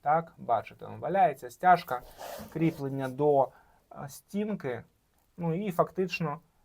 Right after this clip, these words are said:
отам вухо обламало від стіни. Нема пальців, щоб навести, зумувати, але там відірвало просто, стяжка витримала, вухо не витримало.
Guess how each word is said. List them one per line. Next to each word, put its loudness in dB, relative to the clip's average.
отам -2
вухо 2
обламало 4
від -8
стіни. -10
Нема 4
пальців, 10
щоб -12
навести, -8
зумувати, 0
але 0
там 0
відірвало 6
просто, -4
стяжка 2
витримала, -4
вухо -2
не -6
витримало. -12